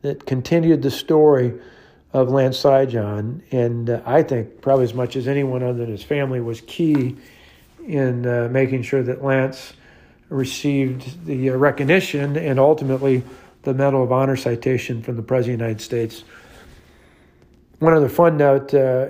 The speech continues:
in addition to those P O Ws and family and others who were there, one of the more touching moments was when a, a woman stood up and was introduced as a flight attendant who'd gotten to know Lance on the flights, on the flight from the United States,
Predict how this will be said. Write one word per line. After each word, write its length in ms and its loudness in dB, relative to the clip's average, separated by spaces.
in 160 -4
addition 440 0
to 140 4
those 240 2
P 200 0
O 60 2
Ws 600 2
and 160 -6
family 320 2
and 100 2
others 260 4
who 60 0
were 120 6
there, 340 0
one 160 -4
of 40 2
the 60 4
more 180 4
touching 440 0
moments 380 0
was 180 0
when 200 0
a, 280 0
a 60 -2
woman 300 2
stood 280 2
up 340 0
and 100 0
was 100 0
introduced 680 2
as 240 4
a 100 4
flight 380 4
attendant 560 -4
who'd 180 -6
gotten 260 4
to 80 -2
know 220 4
Lance 360 2
on 120 0
the 80 -2
flights, 560 0
on 100 -4
the 80 0
flight 460 0
from 80 -8
the 40 -2
United 280 2
States, 460 0